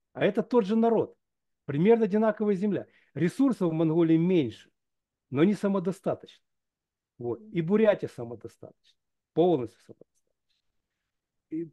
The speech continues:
я уже не говорю про Якутию. Там на одних алмазах можно жить и,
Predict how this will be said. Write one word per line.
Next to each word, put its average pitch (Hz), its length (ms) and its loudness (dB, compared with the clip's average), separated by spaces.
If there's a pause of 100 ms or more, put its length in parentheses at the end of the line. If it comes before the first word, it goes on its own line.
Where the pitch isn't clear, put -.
я 170 220 4
уже 202 140 0
не 208 80 2
говорю 208 180 2
про 208 180 0
Якутию. 202 480 -4
Там 131 160 -4
на 143 80 0
одних 170 260 -4
алмазах 180 520 0
можно 175 360 -2
жить 208 340 -8
и, 156 560 -8